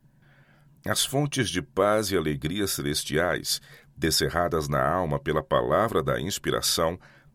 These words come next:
tornar-se-ão um poderoso rio de influência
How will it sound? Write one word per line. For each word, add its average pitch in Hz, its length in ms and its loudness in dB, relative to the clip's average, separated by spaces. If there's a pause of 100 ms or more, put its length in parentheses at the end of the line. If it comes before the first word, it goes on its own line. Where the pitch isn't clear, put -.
(160)
tornar-se-ão 117 720 0
um 113 40 -10
poderoso 104 640 2
rio 101 380 -2
de 87 160 -6
influência 90 760 -2